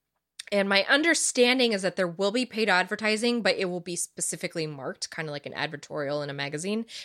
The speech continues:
Remember those? Um, <laughs> additional suggestion items will be editorially picked based on what's trending and important. So the same thing that you get when you log into the Play Store right now, and it, like, shows you, "Here are the top ten movies to rent," you know,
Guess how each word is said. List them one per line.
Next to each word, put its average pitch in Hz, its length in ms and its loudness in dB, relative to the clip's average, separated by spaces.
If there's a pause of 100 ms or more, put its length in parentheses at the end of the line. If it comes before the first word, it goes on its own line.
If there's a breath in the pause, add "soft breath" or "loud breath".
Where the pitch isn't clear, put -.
Remember 156 280 -2
those? 165 340 0 (420 loud breath)
Um, 190 400 4 (160)
<laughs> 247 800 4
additional 302 580 6
suggestion 240 440 4
items 220 420 4
will 202 220 0
be 214 180 -2
editorially 233 760 4
picked - 440 0 (340 loud breath)
based 196 280 6
on 208 140 2
what's 196 200 2
trending 175 380 0
and 165 100 -2
important. 160 520 -2 (260 loud breath)
So 196 180 -2
the 180 100 -4
same 262 320 6
thing 254 240 4
that 233 100 2
you 214 120 0
get 202 240 8
when 190 140 0
you 185 100 -2
log 185 220 4
into 190 180 -4
the 185 80 -2
Play 185 260 0
Store 175 300 0
right 170 200 2
now, 165 360 2
and 175 160 0
it, 120 220 -4
like, 156 160 -2
shows 160 280 -2
you, 156 140 -8
"Here 403 300 6
are 247 40 4
the 175 140 2
top 311 300 6
ten 339 200 2
movies 302 360 2
to - 120 -6
rent," 262 480 2
you 196 120 -6
know, 180 260 2